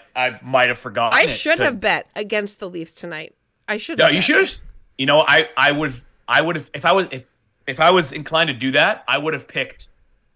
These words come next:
Speaker 1: I would have picked Michael Carcone to score a goal because it wouldn't even be, like, Nick Ritchie already had his goal. Like, he already had his way to stick it to the Leafs.
Speaker 2: Redemption goal.
Speaker 1: No,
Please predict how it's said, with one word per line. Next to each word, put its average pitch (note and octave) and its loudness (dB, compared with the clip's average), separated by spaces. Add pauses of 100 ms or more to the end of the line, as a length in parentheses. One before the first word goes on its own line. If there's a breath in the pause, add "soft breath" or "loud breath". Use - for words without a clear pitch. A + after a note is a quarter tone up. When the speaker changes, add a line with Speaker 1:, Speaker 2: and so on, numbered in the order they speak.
(320)
Speaker 1:
I C#3+ 4
would F#3 2
have - -8
picked G3+ -6
Michael D#3 0
Carcone C3 -4
to A#2+ -14
score A2+ -2
a F#2+ -4
goal F2 -8
because D#3+ 0 (360 loud breath)
it G#3 2
wouldn't E4 4
even C#4+ 4
be, A#3 0
like, G3+ 0
Nick C#4+ 0
Ritchie A#3 0
already F3 0
had C3+ -2
his B2+ -12
goal. A#2+ -8
Like, A#2 -6
he F3 -2
already F#3+ 2
had C3+ 2
his C3 -6 (220)
way C#3+ -2
to - -2
stick - -4
it D#3 -6
to D#3 -10
the B2+ -4
Leafs. G#2 -2
Speaker 2:
Redemption F#3+ -4
goal. G3+ -4
Speaker 1:
No, F3+ 2